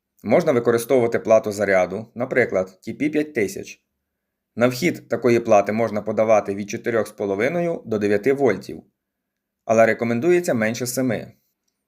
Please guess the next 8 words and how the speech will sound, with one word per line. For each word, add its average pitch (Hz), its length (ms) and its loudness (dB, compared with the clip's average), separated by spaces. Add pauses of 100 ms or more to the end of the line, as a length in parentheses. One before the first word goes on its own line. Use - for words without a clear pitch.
На 110 100 2
її 151 160 2
основі 170 400 2
можна 143 260 0
зробити 120 400 0
саморобний 120 500 0
зарядний 113 360 0
пристрій. 95 600 -4